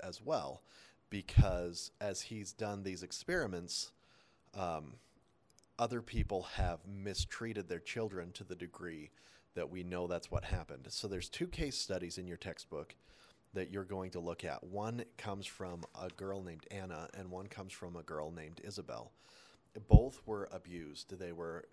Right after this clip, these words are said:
left locked in rooms and left without love, basically. And so you're gonna read about how the socialization was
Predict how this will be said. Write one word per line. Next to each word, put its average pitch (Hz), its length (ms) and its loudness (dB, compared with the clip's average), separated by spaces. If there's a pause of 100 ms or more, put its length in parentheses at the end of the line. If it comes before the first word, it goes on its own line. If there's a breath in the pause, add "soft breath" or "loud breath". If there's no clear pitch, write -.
left 90 320 -6
locked 90 300 -4
in 101 160 -6
rooms 85 440 -8
and 92 180 -10
left 87 260 -8
without 85 500 -4
love, - 480 -4 (240)
basically. - 600 -10 (720 loud breath)
And 98 160 -4
so - 160 0
you're 90 180 -4
gonna 90 180 -4
read 104 240 -2
about 87 320 0
how 82 560 2 (480)
the 80 240 -4
socialization 87 1120 -4 (500 loud breath)
was 87 340 0